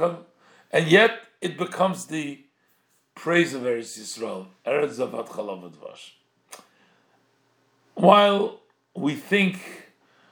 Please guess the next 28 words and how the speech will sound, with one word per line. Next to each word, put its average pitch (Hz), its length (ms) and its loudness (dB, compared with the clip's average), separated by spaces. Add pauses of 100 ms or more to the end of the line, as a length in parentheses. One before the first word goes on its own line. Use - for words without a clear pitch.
(220)
our 107 220 4
struggles, 160 760 2
it's - 160 -20
hard, 156 480 8
it's 101 200 -16
difficulty, 139 880 -8 (600)
but 214 400 6 (720)
we 196 260 0
actually 175 440 2
make 156 340 -4 (220)
of 123 460 -2
all 160 300 0
of 127 120 2
our 107 180 -2
challenges, 87 680 -12
all 135 280 -4
of 120 100 -6
our 95 100 -6
difficulties, - 920 -20 (420)
we 127 140 -2
turn 165 320 2
it 147 120 0
around 127 540 2
and 101 120 -6
we 107 100 -8
make 139 280 -2
it 123 80 0
into 117 540 -4